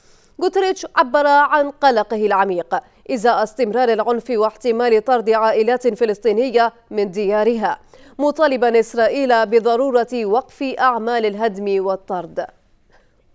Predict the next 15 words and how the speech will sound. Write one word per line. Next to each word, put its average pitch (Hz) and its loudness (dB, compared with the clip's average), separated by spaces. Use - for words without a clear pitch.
مجلس 240 0
الأمن 285 2
الدولي 277 4
سيعقد 226 0
اليوم 233 0
جلسة 233 0
طارئة 240 0
لمناقشة 247 -2
الوضع 240 -2
في 247 -4
مدينة 220 0
القدس 214 -4
المحتلة. 180 -6
وقال 302 2
دبلوماسيون 254 -2